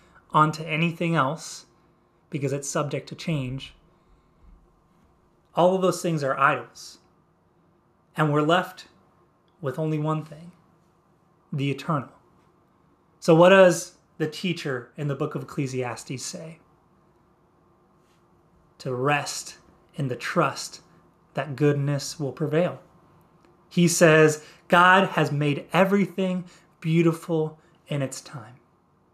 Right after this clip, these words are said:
To be present to the moments we do have available. He says, "Enjoy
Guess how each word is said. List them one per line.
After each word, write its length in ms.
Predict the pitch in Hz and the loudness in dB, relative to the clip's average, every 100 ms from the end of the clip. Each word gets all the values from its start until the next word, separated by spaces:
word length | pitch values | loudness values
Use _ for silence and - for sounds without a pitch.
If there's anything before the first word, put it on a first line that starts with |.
| _ _ _ _ _ _ | _ _ _ _ _ _
To 100 | - | -2
be 140 | 160 165 | -2 -2
present 600 | - 185 254 240 180 - | 0 4 6 4 0 -2
to 80 | |
the 100 | 156 | -4
moments 420 | 147 147 156 147 147 | -2 0 -2 -4 -6
we 140 | 139 | -6
do 240 | 151 240 | 0 0
have 500 | 226 - 147 127 127 - - - | 0 0 0 0 -4 -14 -20 -6
available. 640 | 147 135 131 123 117 117 - _ _ _ _ | -2 -2 -2 -4 -8 -14 -20 _ _ _ _
He 180 | _ 170 | _ -2
says, 480 | 160 165 151 147 - _ _ _ _ _ _ _ _ _ | 2 2 4 2 -4 _ _ _ _ _ _ _ _ _
"Enjoy 880 | 165 147 131 160 160 175 165 156 139 | 0 0 0 2 6 6 6 4 0